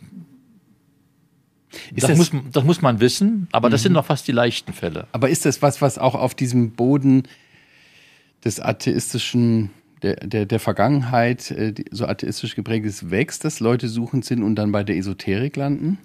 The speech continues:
Speaker 2: Logisch. Also Prediger drei, Vers elf sagt, die Ewigkeit ist ins Herz des Menschen gelegt. Und wir
Speaker 1: Mhm.
Speaker 2: haben eine Steckdose wie so ein E-Auto, wo wir einen Anschluss in das, in das Unsichtbare brauchen. Wir sind dafür gebaut.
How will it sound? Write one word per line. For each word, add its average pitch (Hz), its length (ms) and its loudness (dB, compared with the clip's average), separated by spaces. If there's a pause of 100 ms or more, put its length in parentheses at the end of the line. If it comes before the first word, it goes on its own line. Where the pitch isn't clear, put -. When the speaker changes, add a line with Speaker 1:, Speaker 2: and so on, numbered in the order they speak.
Speaker 2:
Logisch. 107 480 -2 (760)
Also 95 480 0 (260)
Prediger 107 300 2
drei, 95 260 2
Vers 104 220 0
elf 110 260 0
sagt, 98 360 0
die 95 100 -2
Ewigkeit 104 540 -2
ist 104 140 -8
ins 90 220 -6
Herz 104 220 -4
des 85 140 -10
Menschen 98 340 -4
gelegt. 90 400 -6
Und 104 160 -2
wir 87 120 0
Speaker 1:
Mhm. 85 40 -6
Speaker 2:
haben 110 340 0
eine 98 220 -2
Steckdose 95 640 -4
wie 110 80 -2
so 98 100 -4
ein 87 60 -4
E-Auto, 110 680 -4 (540)
wo 110 300 2
wir 113 240 2
einen 110 240 0
Anschluss 120 540 0
in 113 200 -2
das, - 520 -2 (1080)
in 110 160 2
das 104 280 2
Unsichtbare 101 640 2
brauchen. 82 500 -2
Wir 90 80 -2
sind 117 220 -2
dafür 107 200 -2
gebaut. 92 680 0